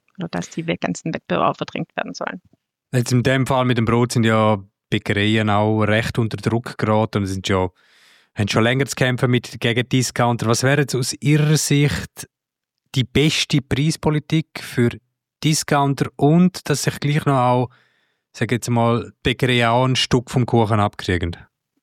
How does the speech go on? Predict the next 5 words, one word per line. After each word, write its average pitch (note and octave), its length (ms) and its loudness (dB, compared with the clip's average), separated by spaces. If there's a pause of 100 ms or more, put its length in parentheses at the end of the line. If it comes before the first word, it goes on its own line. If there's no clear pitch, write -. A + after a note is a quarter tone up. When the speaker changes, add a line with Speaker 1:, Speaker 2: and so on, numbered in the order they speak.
(140)
Speaker 2:
wo G#2 100 2
ihnen G2+ 180 2
zusteht? G2+ 640 0 (300)
Speaker 1:
Mm, - 300 -10 (200)
also A3 360 -2